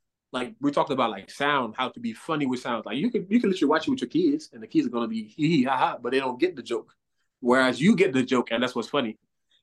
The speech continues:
But with Dave Chappelle, it's, it's a mastery, it's an art. Like I was saying, the last clip I saw of him, I literally was on the floor.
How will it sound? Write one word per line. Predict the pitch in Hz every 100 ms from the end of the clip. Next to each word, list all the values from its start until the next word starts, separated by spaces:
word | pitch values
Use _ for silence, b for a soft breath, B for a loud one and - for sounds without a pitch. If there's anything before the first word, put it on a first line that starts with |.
| _
But | 107 101
with | 107 107 -
Dave | 147 190
Chappelle, | 190 170 190 208 226 _ _ _ _ _
it's, | 123 123 - 156
it's | 170
a | 135
mastery, | 120 131 185 175 135 127 127
it's | -
an | -
art. | 165 123 - _ _ _
Like | 131
I | 175
was | 190
saying, | 233 208 131
the | 139
last | 160 208 220
clip | 226 220
I | 196
saw | 220 214
of | 190
him, | 220 240 _ 160
I | 196
literally | 165 185 - 170
was | 160
on | 147
the | 135
floor. | 156 127